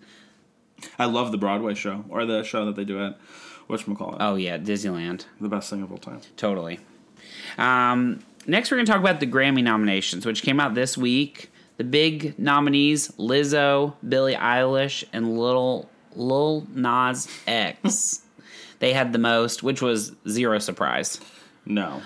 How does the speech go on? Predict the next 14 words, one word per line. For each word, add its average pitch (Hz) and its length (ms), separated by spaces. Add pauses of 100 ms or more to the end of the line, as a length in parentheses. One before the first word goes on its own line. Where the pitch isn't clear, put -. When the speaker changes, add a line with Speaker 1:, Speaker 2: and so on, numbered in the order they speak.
Speaker 2:
All 139 200
three 131 240
of 113 80
them 117 140
have 113 120
been 104 200
so 117 280
hyped. 107 520
They 127 120
were 123 140
on, 113 360
like, 113 360
all 120 240
the 113 340